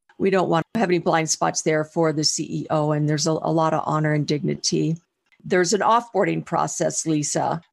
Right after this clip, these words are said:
At what time does the C E O stop making C E O decisions? So what we do is we work out with the C E O and the chair, what's the offboarding and what are the kind of decisions and the timing that the C E O abides by for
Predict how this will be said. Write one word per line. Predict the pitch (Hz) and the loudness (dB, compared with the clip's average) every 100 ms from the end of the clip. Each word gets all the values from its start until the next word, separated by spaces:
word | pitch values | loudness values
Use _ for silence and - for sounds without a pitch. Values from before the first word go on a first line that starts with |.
| _ - | _ -4
At | 165 | -2
what | - 180 - | 0 -2 -2
time | 196 175 175 170 - | 0 2 2 0 -2
does | 156 175 151 | 0 0 0
the | - 165 160 156 - - | 0 0 0 -4 -14 -12
C | - - - 185 | -4 -2 2 2
E | 170 | 2
O | 170 | 2
stop | - 190 180 175 | 2 2 2 0
making | 175 170 175 | 0 2 2
C | 170 - 165 | 0 0 0
E | 170 | 0
O | 160 | 0
decisions? | 156 - 185 160 143 127 147 | -2 0 0 0 -2 -4 -2
So | - 160 | 0 2
what | 151 160 170 | 2 0 0
we | |
do | 165 165 | 0 0
is | 160 170 | 0 0
we | |
work | 151 165 165 165 | 0 0 0 0
out | 165 | -2
with | 151 | -2
the | 165 | -4
C | - 170 170 | -2 0 0
E | |
O | 160 | 0
and | 160 | 0
the | 151 | -2
chair, | - 214 196 165 160 - _ _ | -2 0 2 2 0 -6 _ _
what's | 175 170 - | -2 -2 0
the | |
offboarding | - 165 165 - 156 156 160 | 0 0 -2 -2 0 2 0
and | 151 | 0
what | 147 165 | 0 0
are | |
the | 160 | -2
kind | 156 165 151 | -2 -2 -2
of | 151 | -2
decisions | 156 165 151 160 156 - - _ _ | -2 0 0 0 0 -2 -4 _ _
and | - 170 | -2 0
the | 165 | 0
timing | - 165 165 160 156 | 0 0 2 2 2
that | 156 - | 0 -2
the | 156 | -2
C | - 165 160 | -2 0 0
E | 151 | 2
O | 151 156 _ _ - | 0 -4 _ _ -6
abides | 156 160 160 151 | -4 0 0 -2
by | - 156 156 | -2 0 0
for | 165 156 | 0 -2